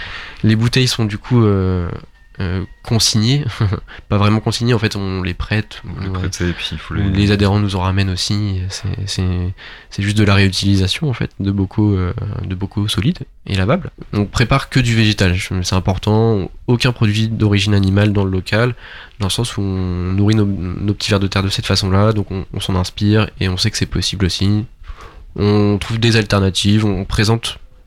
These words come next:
Speaker 1: différentes petites, euh, solutions pour justement, euh, remplacer même les œufs, le lait, euh, le beurre. C'est facile.
Speaker 2: Donc vous restez sur un modèle, euh, vraiment cent pour cent naturel.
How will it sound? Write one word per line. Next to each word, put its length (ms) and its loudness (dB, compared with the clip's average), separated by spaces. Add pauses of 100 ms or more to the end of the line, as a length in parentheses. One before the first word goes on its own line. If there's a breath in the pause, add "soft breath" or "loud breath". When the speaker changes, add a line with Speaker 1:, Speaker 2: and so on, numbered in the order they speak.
(120)
Speaker 1:
différentes 420 0
petites, 360 -2
euh, 240 4
solutions 460 0 (200)
pour 160 2
justement, 500 2
euh, 160 2 (420 loud breath)
remplacer 400 -2
même 160 2
les 220 2
œufs, 100 4
le 140 4
lait, 480 4
euh, 40 0
le 120 -2
beurre. 320 2 (720)
C'est 140 -4
facile. 280 -6 (160)
Speaker 2:
Donc 120 -10 (100)
vous 80 -2
restez 220 0
sur 200 4
un 120 6
modèle, 360 4
euh, 640 0
vraiment 280 2
cent 160 -2
pour 160 0
cent 100 2
naturel. 480 2